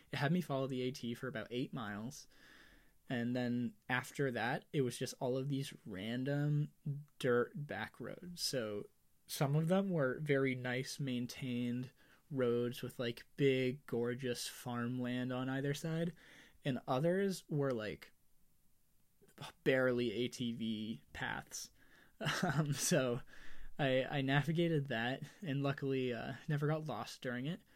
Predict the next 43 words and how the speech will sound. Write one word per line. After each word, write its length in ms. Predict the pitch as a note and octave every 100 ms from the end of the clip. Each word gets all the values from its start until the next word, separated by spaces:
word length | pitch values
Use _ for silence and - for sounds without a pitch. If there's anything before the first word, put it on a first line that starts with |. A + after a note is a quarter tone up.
| - - -
And 100 | E3
then 180 | C#3 C3+
there 160 | D3 C3+
were 140 | C3
a 60 | C3+
few 200 | C3+ A#2+
miles 360 | A#2+ A2+ A#2+
on 160 | B2 C#3
paved 320 | B2+ A2+ -
road, 220 | A2 -
which 180 | - -
was 120 | D3+
just 280 | - - - - - - -
the 60 |
worst. 440 | A2+ G#2 C3+ C#3+ -
But, 200 | B2 A#2 - - - - _ -
you 80 | D3
know, 100 | B2
what 100 | C3
are 60 | B2+
you 140 | B2
gonna 120 | A#2
do? 180 | B2 A2+
I'm 340 | A#2 A#2 C#3 D3
following 560 | - - B2 A#2 A2 A2+
Google 240 | A#2+ A#2
Maps. 360 | A#2+ D3+ - - - - - - - - -
Um, 300 | D#3 - D#3+ D3+ - - - - - _ _ - -
so 120 | -
I 40 | C3
got 140 | C3
to 100 | -
West 140 | C#3 -
Hartford, 560 | C3 B2 B2+ B2 B2 - - - - - -
uh, 300 | C#3+ C#3+ C#3 D3 - -
sometime 440 | C#3+ C3 B2+ A#2+
in 60 | B2
the 140 | B2
evening 360 | B2 C3 A#2 A2+
there. 320 | A2+ A#2+ - - - - _ C#3
Ended 160 | B2+
up 120 | C#3
being 480 | D3 B2+ B2 B2 B2+